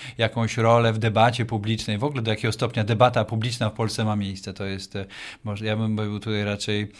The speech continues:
e, dość pesymistyczny. Na pewno, mm, e, na pewno potrzebujemy takich książek, tak samo jak Amerykanie potrzebują takich książek jak Gertrudy Himmelfarb, które mają zdecydowany punkt widzenia i powodują właśnie, wywołują tą, tą debatę.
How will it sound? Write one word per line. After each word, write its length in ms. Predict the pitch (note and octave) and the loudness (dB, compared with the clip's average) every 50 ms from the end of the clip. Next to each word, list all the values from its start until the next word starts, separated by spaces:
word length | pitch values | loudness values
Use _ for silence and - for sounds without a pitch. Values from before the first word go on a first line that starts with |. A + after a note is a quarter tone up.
| - - - - - - _ _ | -20 -20 -20 -20 -20 -20 _ _
e, 260 | - - G1+ - G#2 | -10 -10 -8 -6 -6
dość 240 | G#2+ G#2+ G#2+ G#2 - | -6 -4 -6 -6 -4
pesymistyczny. 800 | - - A2+ - - A#2 A#2 B2 - - - A#2+ - - - F2 | -4 -4 -4 -2 0 0 0 0 -2 -2 -4 -4 -4 -4 -6 -8
Na 80 | F2 - | -8 -6
pewno, 380 | - G#2+ F#2+ G2 G2 F#2+ G2 | -6 -8 -6 -6 -6 -6 -6
mm, 340 | G2+ G2 G2 G2 G2 G2 G2 F#2+ - | -6 -6 -8 -8 -8 -8 -8 -8 -8
e, 140 | - G2 | -8 -6
na 120 | F#2+ G2 F#2+ | -6 -6 -6
pewno 440 | - A2 F#2+ G2+ G2+ G2 G2+ G2 F#2+ F#2+ | -6 -8 -6 -6 -6 -6 -6 -8 -8 -8
potrzebujemy 680 | - - A2+ - - B2+ A2+ B2 C#3+ D3+ C#3 A#2 A2 | -8 -6 -4 0 0 2 4 6 6 6 6 6 4
takich 300 | - G#2 F#2 - A2 G#2 | 0 -2 -6 -6 -10 -8
książek, 540 | - - - G#2+ F#2 F2+ F2+ F#2+ G2+ G2 - | -6 -4 -4 -4 -4 -4 -4 -6 -6 -6 -6
tak 180 | - A2 - | -6 -6 -4
samo 160 | - A#2 A2+ A#2 | -2 0 0 0
jak 140 | A#2+ - | 0 0
Amerykanie 460 | B2+ B2+ C3+ C#3+ C#3+ - D#3+ C#3 A#2 A2 | 2 4 4 4 6 6 6 4 4 2
potrzebują 480 | - G#2 - - A2 F#2+ G#2 G#2 G2+ | -2 -4 -4 -4 -4 -4 -4 -4 -4
takich 280 | F#2+ G2+ - - G2+ - | -4 -6 -8 -8 -10 -8
książek 300 | - G2 F2+ F2+ F#2+ F#2 | -6 -6 -6 -6 -8 -10
jak 140 | F#2 F2+ F2 | -10 -8 -6
Gertrudy 440 | F#2+ F2+ - - - F#2 D#2+ F#2+ | -8 -8 -8 -8 -12 -10 -8 -10
Himmelfarb, 580 | F2+ - G#2 F2+ D#2 D#2 E2 - - E2+ F#2+ - | -8 -6 -6 -6 -6 -8 -10 -10 -8 -8 -8 -8
które 180 | - G2+ G2+ G2+ | -8 -6 -4 -2
mają 180 | G#2 G#2 G#2+ | 0 0 0
zdecydowany 520 | G2 A#2 A2+ A2+ B2+ A#2+ A#2+ B2 A#2 G#2+ G2+ | 0 0 -2 0 0 2 4 4 2 2 0
punkt 280 | - B2+ A#2+ A2+ G2+ | 0 0 0 2 2
widzenia 420 | G#2 A2+ G2+ G#2+ G#2 F2 F2+ F#2+ G#2+ | 0 -2 0 0 -2 -2 -2 -4 -4
i 80 | A2+ | -2
powodują 520 | A#2 C3 C3 D3 D#3 D#3+ F3+ E3 C3 G#2+ G2+ | -2 0 2 2 4 6 6 6 6 4 2
właśnie, 260 | F#2+ F#2+ - C3 A#2 | 0 -2 -2 -2 -2
wywołują 440 | A2+ A#2 C#3 D3+ D#3+ C#3+ A#2 G#2 G2 | 2 4 4 6 6 4 4 2 -2
tą, 320 | - F#2+ F#2+ G2+ G2 F#2+ | -4 -4 -4 -4 -6 -6
tą 200 | - G#2+ G2+ G2 | -4 -4 -2 0
debatę. 500 | A2 A2 F#2 F#2 E2+ E2 - D#2 G2 | 0 0 0 -2 -4 -4 -4 -8 -8